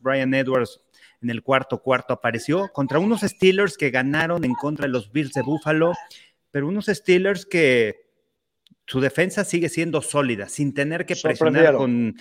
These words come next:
Speaker 1: disparos ni nada de eso, con cuatro hombres dominando. Cameron Hayward, sólido, impresionante en la línea de golpeo.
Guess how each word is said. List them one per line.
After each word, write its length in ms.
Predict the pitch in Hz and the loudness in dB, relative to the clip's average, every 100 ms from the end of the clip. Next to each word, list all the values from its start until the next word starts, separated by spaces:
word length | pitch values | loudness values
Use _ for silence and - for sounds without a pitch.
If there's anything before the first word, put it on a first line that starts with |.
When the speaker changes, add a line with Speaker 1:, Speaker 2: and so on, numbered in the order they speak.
| - - | -16 -6
Speaker 1:
disparos 880 | 123 - 143 139 143 143 131 117 117 | -6 0 4 6 6 4 2 0 -2
ni 120 | 117 | 0
nada 260 | 139 143 135 | 2 2 4
de 100 | 147 | 2
eso, 300 | 147 185 - _ - | 0 -6 -8 _ -8
con 140 | 131 | -4
cuatro 380 | 170 190 185 190 | 0 0 0 -2
hombres 240 | 196 196 | -2 -2
dominando. 500 | 135 127 131 131 120 | 0 0 2 0 -2
Cameron 380 | - 180 175 143 | -4 -4 -2 -2
Hayward, 420 | - 156 180 196 185 - _ _ _ - | -2 0 0 -2 -4 -20 _ _ _ -12
sólido, 500 | - 156 165 151 123 | -6 0 0 0 -2
impresionante 600 | 120 127 120 135 143 143 | -4 -6 -6 -4 -4 -2
en 60 | 131 | -2
la 80 | |
línea 220 | 123 127 127 | -2 -2 -4
de 60 | |
golpeo. 540 | 110 117 - 131 110 | -4 -2 2 4 4